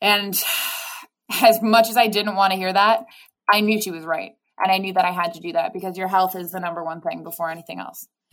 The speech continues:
You don't have your health, you, what do you have? You have nothing. So I had to come back, saw a doctor about eight months later,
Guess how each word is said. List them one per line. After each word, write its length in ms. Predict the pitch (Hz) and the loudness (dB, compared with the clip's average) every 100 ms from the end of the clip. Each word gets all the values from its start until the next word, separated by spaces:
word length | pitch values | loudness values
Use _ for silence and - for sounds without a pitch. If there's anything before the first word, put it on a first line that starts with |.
| _ | _
You 80 | 208 | 0
don't 100 | 233 | 2
have 100 | 233 | 2
your 100 | 190 | 0
health, 300 | 185 185 175 | 2 2 0
you, 200 | 185 175 - | -6 -10 -10
what 140 | 175 | -10
do 80 | 170 | -8
you 60 | |
have? 220 | 175 175 170 - - | -4 -4 -4 -14 -14
You 100 | 180 | -10
have 80 | 202 | -2
nothing. 420 | 202 196 180 180 _ _ _ | -2 -2 -12 -14 _ _ _
So 120 | - | -6
I 40 | 185 | -4
had 140 | 196 | -4
to 60 | 202 | -6
come 160 | 202 | -4
back, 360 | 202 247 330 - _ _ - | 0 2 0 -8 _ _ -6
saw 200 | 220 196 | -2 0
a 60 | |
doctor 400 | 202 233 233 240 | 4 2 2 -6
about 240 | 233 202 220 | -4 -4 -2
eight 140 | 220 | 0
months 220 | 226 220 | 0 2
later, 420 | 220 214 214 214 | 0 2 2 2